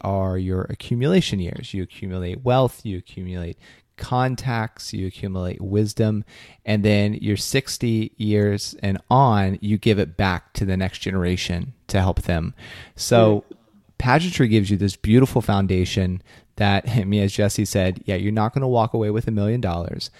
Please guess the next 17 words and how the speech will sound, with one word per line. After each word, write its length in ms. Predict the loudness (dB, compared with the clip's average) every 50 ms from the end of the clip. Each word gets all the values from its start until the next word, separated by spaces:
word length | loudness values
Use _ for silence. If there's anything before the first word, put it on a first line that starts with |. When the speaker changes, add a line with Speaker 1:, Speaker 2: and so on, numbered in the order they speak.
| -20 -20 _
Speaker 1:
However, 580 | -8 -2 0 4 4 4 4 4 2 0 0 -2 -6
you 260 | -6 -4 -2 -2 0
will 140 | 0 0 2
walk 320 | 2 2 2 0 -2 -4
away 440 | -4 -4 -2 -2 -2 -4 -4 -6 -6 -6
with 180 | -6 -6 -6
the 80 | -6 -8
skill 460 | -6 -4 -6 -4 0 4 4 6 4
set 440 | 4 0 -2 -2 -2 -4 -6 -8 _
that, 140 | -4 -2 -2
if 140 | -2 -2 0
properly 440 | 2 2 2 2 2 2 2 2 2
applied, 640 | 2 0 0 0 0 0 0 0 -2 -4 -6 -6
could 180 | -4 -4 -4 -2
generate 500 | 0 0 2 2 2 2 0 0 -2 -2
you 260 | -2 0 0 0 -2
millions 840 | -2 0 2 2 4 4 4 4 2 2 0 -2 -4 -4 -6 -6 -8